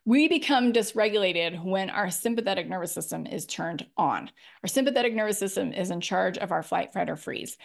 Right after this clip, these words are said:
And when this is activated, we feel really busy because our insides are busy trying to manage stress or anxiety. And it seems like we have a hundred things to do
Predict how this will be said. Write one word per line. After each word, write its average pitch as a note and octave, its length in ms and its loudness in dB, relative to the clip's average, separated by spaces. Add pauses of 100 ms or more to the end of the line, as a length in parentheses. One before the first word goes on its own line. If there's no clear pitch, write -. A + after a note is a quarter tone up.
(200)
And G#3 180 2
when A#3 120 4
this C4 160 4
is A#3 240 0
activated, G3 720 2
we A#3 260 6
feel G#3+ 840 2 (140)
really G#3+ 600 0 (100)
busy F#3+ 440 -2
because G#3 320 0
our G#3 120 6
insides G#3+ 640 2
are F3+ 140 -4
busy D#3+ 480 -4
trying A3 400 2
to G3+ 320 2
manage F#3+ 380 0
stress G#3 400 -2
or F3+ 120 -4
anxiety. E3+ 560 -2
And G#3 140 -2
it - 100 -4
seems B3 300 4
like G#3 120 2
we F#3+ 100 2
have F3+ 160 2
a D#3+ 60 0
hundred A3 300 -2
things E4+ 220 -2
to F4 100 -2
do G#3+ 420 2